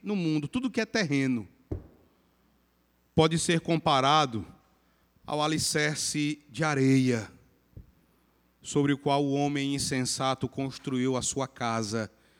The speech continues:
em Mateus capítulo sete, verso vinte e seis. Você pode ter certeza de que durante a sua caminhada neste mundo, temporais vão cair sobre você. Você pode ter certeza disso.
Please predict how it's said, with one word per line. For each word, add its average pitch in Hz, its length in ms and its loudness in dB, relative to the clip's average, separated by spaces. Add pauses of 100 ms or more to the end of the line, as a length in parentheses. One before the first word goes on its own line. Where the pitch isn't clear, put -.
(220)
em 123 100 -6
Mateus 120 380 -2
capítulo 123 420 -2
sete, 120 300 -4
verso 113 300 -2
vinte 113 180 -4
e - 40 -10
seis. 98 500 -8 (3000)
Você 156 280 4
pode 180 500 6
ter 175 160 -2
certeza 147 800 0 (720)
de - 100 -12
que 196 120 0
durante 220 540 6
a 202 60 2
sua 202 200 2
caminhada 165 640 2
neste 170 380 2
mundo, 135 540 4 (840)
temporais 190 600 4
vão 175 160 0
cair 156 320 -4
sobre 147 240 -2
você. 123 400 -6 (260)
Você 202 140 -6
pode 220 280 2
ter 180 140 -4
certeza 131 420 -4
disso. 85 360 -14